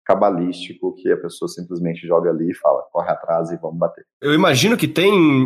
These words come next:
Speaker 2: empresas que têm o, o, o processo muito de-, muito bem desenhado, estão buscando a altíssima performance e estão mirando um crescimento agressivo.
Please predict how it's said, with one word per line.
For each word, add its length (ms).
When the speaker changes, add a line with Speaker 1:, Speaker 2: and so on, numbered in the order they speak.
Speaker 2:
empresas 540
que 120
têm 420
o, 80
o, 580
o 40
processo 500
muito 280
de-, 260
muito 360
bem 320
desenhado, 680
estão 380
buscando 720
a 20
altíssima 520
performance 720
e 40
estão 340
mirando 520
um 60
crescimento 680
agressivo. 600